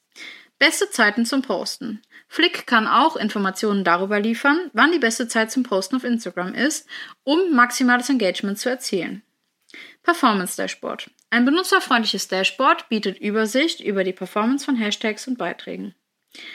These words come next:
Integration in Instagram Posting-Strategien. Flick lässt sich in die Contentplanung einbinden,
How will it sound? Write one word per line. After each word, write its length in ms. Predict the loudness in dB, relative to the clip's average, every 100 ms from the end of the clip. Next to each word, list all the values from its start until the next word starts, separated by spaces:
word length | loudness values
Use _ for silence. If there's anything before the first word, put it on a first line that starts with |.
| -20 -20 -4
Integration 720 | 0 2 2 2 0 2 2
in 140 | 2 0
Instagram 560 | -2 -4 -2 0 0
Posting-Strategien. 1080 | -2 -2 -2 -4 -8 -10 -10 -10 -8 -10 -10 _ _ _ -20 -20
Flick 420 | -6 2 2 2 2
lässt 380 | 2 2 -2
sich 320 | 0 2 2 0
in 100 | 0
die 120 | 0
Contentplanung 760 | -2 -2 -2 0 0 0 0
einbinden, 720 | -2 -2 0 -2 -2 -2 -2